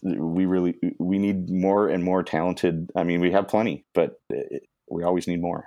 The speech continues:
We need, we need talented people who are willing to, to step up to,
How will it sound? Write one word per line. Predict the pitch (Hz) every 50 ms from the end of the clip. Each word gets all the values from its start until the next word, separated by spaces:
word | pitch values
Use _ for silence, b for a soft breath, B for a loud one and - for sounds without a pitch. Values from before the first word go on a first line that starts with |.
| - _ _
We | 78 78
need, | 80 80 78 76 -
we | - 82 76
need | 76 73 71 -
talented | - 90 90 95 95 98 90 -
people | - 90 90 - 90 85 87 - _ B B B B B B B B _
who | 82 80
are | 80 78
willing | 78 85 87 87 87 85 -
to, | - 82 76 76 71 69 - _ _ _ _
to | - 85
step | - - 95 85 -
up | 92 87 82 -
to, | - - 92 87 85 80 82